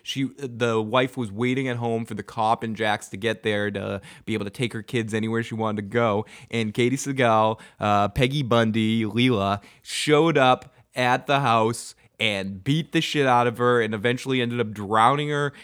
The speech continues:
in the sink and stabbing her graphically in the back of the head with a carving fork.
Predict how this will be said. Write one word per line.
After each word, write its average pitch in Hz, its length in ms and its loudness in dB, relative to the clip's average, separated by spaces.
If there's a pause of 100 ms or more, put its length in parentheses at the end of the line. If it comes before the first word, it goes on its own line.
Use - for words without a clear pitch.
(120)
in 117 400 0
the 107 100 -4
sink 131 560 -2
and 110 140 -8
stabbing 131 680 2
her 135 140 -2
graphically 120 600 0
in 107 60 -6
the 110 60 -4
back 113 300 0
of 120 40 -10
the 110 80 -2
head 110 180 -4
with 101 120 -4
a 92 40 -12
carving 104 460 -2
fork. - 400 -14